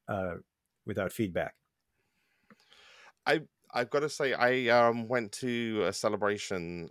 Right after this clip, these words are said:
Speaker 2: uh, in Paisley Park about two thousand and eighteen, and they screened that,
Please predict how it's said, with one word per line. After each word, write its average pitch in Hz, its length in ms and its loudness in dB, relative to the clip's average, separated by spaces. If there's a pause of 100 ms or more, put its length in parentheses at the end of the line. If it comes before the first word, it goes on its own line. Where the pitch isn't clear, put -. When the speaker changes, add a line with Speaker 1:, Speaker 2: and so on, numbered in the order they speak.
Speaker 2:
uh, 87 460 -2
in 87 140 -4
Paisley 92 320 -8
Park 117 380 -2
about 92 180 -4
two 95 140 -10
thousand 90 300 -6
and 90 100 -4
eighteen, 98 320 -4
and 92 100 -6
they 95 100 -6
screened 101 640 -4 (540)
that, 85 240 -2